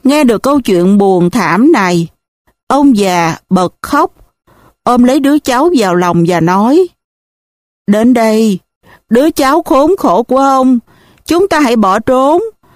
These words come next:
Ông thấy ở lại đây chẳng có lợi gì." Thế là họ bỏ trốn và đến sống trong một tu viện. Ở đây họ được cho xuất gia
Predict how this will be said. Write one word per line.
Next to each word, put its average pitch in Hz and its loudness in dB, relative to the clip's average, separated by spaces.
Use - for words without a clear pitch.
Ông 277 0
thấy 339 0
ở 180 0
lại 196 0
đây 262 0
chẳng 220 -2
có 339 0
lợi 185 2
gì." 185 0
Thế 330 0
là 302 2
họ 180 0
bỏ 180 -2
trốn 254 0
và 196 -2
đến 240 2
sống 285 -2
trong 254 2
một 175 -2
tu 269 0
viện. 180 0
Ở 233 -2
đây 285 0
họ 175 0
được 190 -2
cho 247 0
xuất 330 -4
gia 233 -2